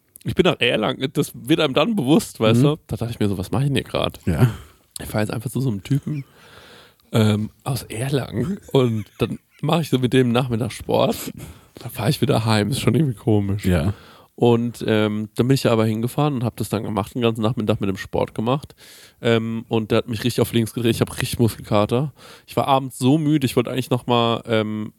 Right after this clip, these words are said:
Speaker 1: eine Sauve gehen,
Speaker 2: Mhm.
Speaker 1: ähm, in Erlangen. Ähm, ich war so müde, dass ich mich einfach nur ins Bett gelegt hab und geschlafen hab. Also es war
Speaker 2: Glaub ich.
Speaker 1: wirklich krass.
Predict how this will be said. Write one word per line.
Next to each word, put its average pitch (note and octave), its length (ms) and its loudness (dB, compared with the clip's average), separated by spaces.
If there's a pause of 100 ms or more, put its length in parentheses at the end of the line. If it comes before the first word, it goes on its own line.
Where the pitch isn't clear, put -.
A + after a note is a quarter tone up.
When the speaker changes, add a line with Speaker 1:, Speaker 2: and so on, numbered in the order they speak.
(120)
Speaker 1:
eine A2 300 0
Sauve D#3 440 2
gehen, B2 420 2 (180)
Speaker 2:
Mhm. G#2+ 260 0
Speaker 1:
ähm, A2+ 360 2
in A#2+ 100 -2
Erlangen. A2+ 460 -2 (420)
Ähm, A2+ 220 0
ich - 100 -10
war A#2 100 2
so A#2 200 2
müde, C#3 460 0
dass A2+ 200 -2
ich A2+ 140 -10
mich A2 180 -8
einfach B2+ 300 0
nur B2 100 0
ins A#2 140 -4
Bett - 160 2
gelegt A2 320 -6
hab A2 100 -2
und - 140 -8
geschlafen G#2 500 -2
hab. - 280 -8
Also A#2+ 180 2
es A2+ 100 -6
war A#2 120 4
Speaker 2:
Glaub A#2 280 4
ich. C#3+ 60 0
Speaker 1:
wirklich - 180 -4
krass. - 460 -8